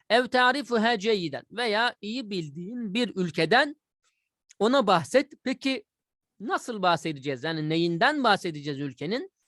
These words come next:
El muhteviyatu, içerikleri. Yani bu yapacağımız bahsetmenin içeriği şöyle olacak. Eyne tekavu hâzihi devletu, bu devlet nerede yer alıyor? Mesela tekavu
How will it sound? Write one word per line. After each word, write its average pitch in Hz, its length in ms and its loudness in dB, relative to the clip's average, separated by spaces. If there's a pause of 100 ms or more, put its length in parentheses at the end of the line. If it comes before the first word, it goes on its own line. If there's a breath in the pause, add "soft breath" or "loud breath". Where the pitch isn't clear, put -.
(180)
El 240 140 2
muhteviyatu, 247 880 0
içerikleri. 240 800 0 (480)
Yani 160 260 -6
bu 254 240 -14 (480)
yapacağımız 220 920 -2
bahsetmenin 190 800 -2
içeriği 202 460 -2
şöyle 226 340 6
olacak. 147 520 -2 (440)
Eyne 294 320 0
tekavu 262 520 0
hâzihi 240 540 -2
devletu, 240 600 0
bu 202 260 -10
devlet 208 440 0
nerede 202 340 0
yer 190 220 4
alıyor? 143 360 -4 (320)
Mesela 202 420 -4
tekavu 180 640 -2